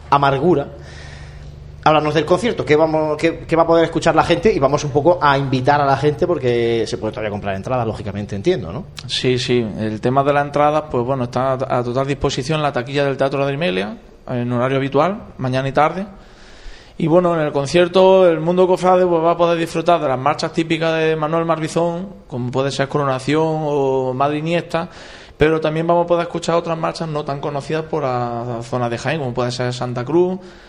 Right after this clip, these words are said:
Speaker 2: Piedad o Rosario. Son varias de las marchas que, pues bueno, incluso los mismos músicos nuestros, pues, eh,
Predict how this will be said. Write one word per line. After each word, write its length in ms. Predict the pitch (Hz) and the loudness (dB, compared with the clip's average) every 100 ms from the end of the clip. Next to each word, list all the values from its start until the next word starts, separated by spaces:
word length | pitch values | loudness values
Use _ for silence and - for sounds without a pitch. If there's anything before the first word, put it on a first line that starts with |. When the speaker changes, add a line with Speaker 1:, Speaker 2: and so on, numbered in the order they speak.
| - - | -20 -8
Speaker 2:
Piedad 540 | 117 123 156 170 175 185 - - - | -2 0 0 -2 -6 -12 -20 -20 -6
o 100 | 117 | -4
Rosario. 420 | 123 127 120 101 - - - - - | -2 0 -2 -2 -14 -18 -20 -20 -18
Son 260 | - 139 139 | -8 -6 0
varias 300 | 147 147 143 | 2 2 2
de 60 | 143 | 2
las 120 | 143 | 2
marchas 300 | 147 143 156 | 0 -2 -6
que, 160 | - 131 | -4 -4
pues 420 | 120 - - 117 | -6 -8 -8 -4
bueno, 280 | 135 127 - | -4 -6 -8
incluso 360 | 131 127 123 127 | -10 -6 -6 -4
los 100 | 120 | -4
mismos 280 | 135 151 147 | -2 -2 -2
músicos 440 | 151 156 165 165 160 | -2 -2 -2 -2 -2
nuestros, 300 | 156 165 165 | -4 -4 -4
pues, 240 | 160 135 | -4 -2
eh, 220 | 120 113 | -4 -6